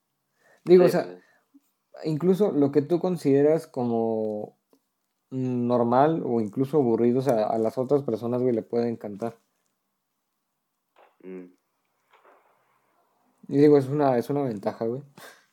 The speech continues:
Speaker 2: Mm. Sí, pues es dependiendo de los gustos de las personas también.
Speaker 1: Y a ver, güey, este,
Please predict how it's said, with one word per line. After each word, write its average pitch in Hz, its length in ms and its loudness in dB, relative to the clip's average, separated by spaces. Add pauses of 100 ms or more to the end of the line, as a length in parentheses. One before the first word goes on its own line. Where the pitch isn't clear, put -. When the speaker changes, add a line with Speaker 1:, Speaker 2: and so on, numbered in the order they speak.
(960)
Speaker 2:
Mm. 90 280 -18 (1500)
Sí, 123 180 0
pues 127 160 -8
es 107 240 -6
dependiendo 110 480 -2
de 104 40 2
los 87 140 0
gustos - 320 -14
de - 80 -20 (160)
las - 120 -20
personas 76 400 -16 (800)
también. 78 320 -18 (1600)
Speaker 1:
Y 135 200 2
a 131 60 6
ver, 139 180 6
güey, 117 220 2
este, 123 800 -2